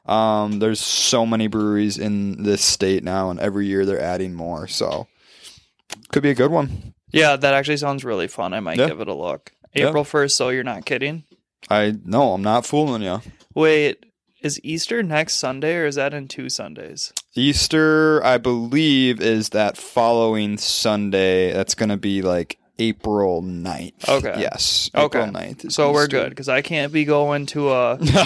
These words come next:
Speaker 1: <laughs>
Speaker 2: uh, one of those beer tastings and then be all banged up and wake up and go to Easter the next morning.
Speaker 1: <laughs>
Speaker 2: So
Speaker 1: Yeah. So, yeah, I, I was looking for some events. I think it's gonna be a little bit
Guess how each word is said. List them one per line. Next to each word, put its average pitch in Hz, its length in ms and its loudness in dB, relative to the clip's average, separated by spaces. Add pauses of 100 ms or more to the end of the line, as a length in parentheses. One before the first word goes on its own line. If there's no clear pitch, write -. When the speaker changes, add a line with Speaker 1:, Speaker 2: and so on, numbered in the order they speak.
(220)
Speaker 1:
<laughs> - 500 -20
Speaker 2:
uh, 123 340 0
one 143 200 2
of 139 140 0
those 131 500 0 (260)
beer 147 240 4
tastings 127 640 -4
and 131 240 -2
then 127 260 -2
be 139 140 2
all 131 160 4
banged 135 400 0
up 131 200 0
and 127 140 -6
wake 127 220 -2
up 127 180 -2
and 131 100 -6
go 127 140 -2
to 120 80 -6
Easter - 380 -6
the - 80 -4
next 123 280 0
morning. 139 460 -4
Speaker 1:
<laughs> - 0 -
Speaker 2:
So 135 380 -2 (480)
Speaker 1:
Yeah. 104 320 2 (840)
So, 139 360 2
yeah, 190 160 6
I, 135 440 4
I 151 120 4
was 156 200 0
looking 156 320 2
for 180 160 0
some 170 220 -2
events. 135 560 0
I 123 60 0
think 143 280 -2
it's 135 140 -2
gonna 131 220 -2
be 127 200 0
a 135 80 4
little 135 240 2
bit 123 260 2